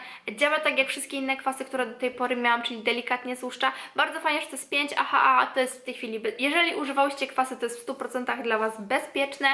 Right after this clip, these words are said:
jeżeli stosujecie filtry na dzień. I ja naprawdę, no wiadomo, jak pojechałam do Grecji, to go nie używałam w tej Grecji, no bo to już jest taki hardcore.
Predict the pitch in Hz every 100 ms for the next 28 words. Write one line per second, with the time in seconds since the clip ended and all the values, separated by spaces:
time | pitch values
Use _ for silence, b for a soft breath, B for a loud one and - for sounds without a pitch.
0 | 269 B B - 254 254 254 254 240 247
1 | 240 247 240 220 254 240 233 233 240 254
2 | 247 240 240 247 277 311 302 285 269 -
3 | 277 277 285 277 262 262 262 247 - -
4 | 277 269 285 262 240 233 226 220 220 202
5 | - 254 262 269 285 262 262 269 240 -
6 | - - 320